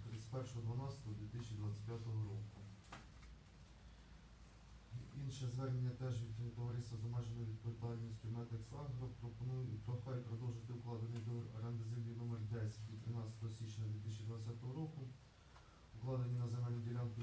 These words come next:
у статусі невитребуваних паїв у зв'язку із набуттям права власності на одну із земельних ділянок, тобто будуть зміни по самому договору, а саме у визначенні кількості земельних ді-, е, ділянок. Це шістнадцять земельних ділянок передаються в користування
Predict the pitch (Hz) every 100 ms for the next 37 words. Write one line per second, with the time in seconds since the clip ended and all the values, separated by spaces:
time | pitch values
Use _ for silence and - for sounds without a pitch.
0 | 110 107 123 110 110 - 117 117 110 113
1 | 117 120 110 139 147 117 123 127 - 127
2 | 120 127 127 123 123 - 117 120 123 104
3 | 107 - 107 113 123 120 110 120 117 117
4 | 110 135 151 131 - 113 107 104 104 104
5 | 117 127 117 120 143 135 120 110 117 117
6 | 127 113 113 110 104 104 104 104 131 123
7 | 110 117 120 117 131 117 113 120 107 127
8 | 107 110 104 104 107 107 - - - -
9 | 104 113 117 117 110 120 120 - 104 107
10 | 110 117 113 107 - 107 113 117 120 107
11 | 120 113 113 127 156 160 151 - 120 123
12 | 127 123 - 117 120 - 127 123 120